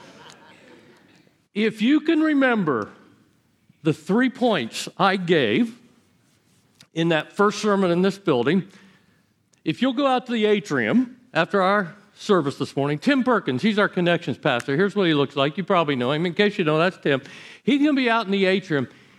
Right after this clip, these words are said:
He has a twenty-five dollar gift card waiting for you if you can remember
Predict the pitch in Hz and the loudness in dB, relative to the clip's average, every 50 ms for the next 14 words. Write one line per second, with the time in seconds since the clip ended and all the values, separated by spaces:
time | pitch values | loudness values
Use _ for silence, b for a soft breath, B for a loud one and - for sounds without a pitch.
0 | b b _ - 226 254 262 262 269 247 190 180 156 139 - 147 139 - - - | b b _ -4 -2 0 0 2 2 2 0 0 -2 -2 -4 -4 -4 -4 -8 -6
1 | - 180 202 208 226 247 254 247 254 - 208 190 190 196 196 180 175 180 175 180 | -2 -2 0 2 2 0 0 -2 -2 0 0 0 2 0 -2 -2 -2 0 0 0
2 | 175 180 175 160 151 160 151 - - - 123 110 113 117 131 135 139 151 151 143 | 0 0 0 0 0 -2 -2 -2 -4 -2 0 0 0 0 0 0 0 2 2 2
3 | 151 147 131 117 - - 135 123 135 143 135 120 107 B B B B B B 127 | 2 2 0 0 -2 -2 -2 0 2 2 2 2 0 B B B B B B -4
4 | 120 - 175 180 170 - 196 175 175 170 160 160 156 156 143 156 143 143 | 0 0 0 0 0 2 2 2 2 2 2 2 0 0 0 2 0 0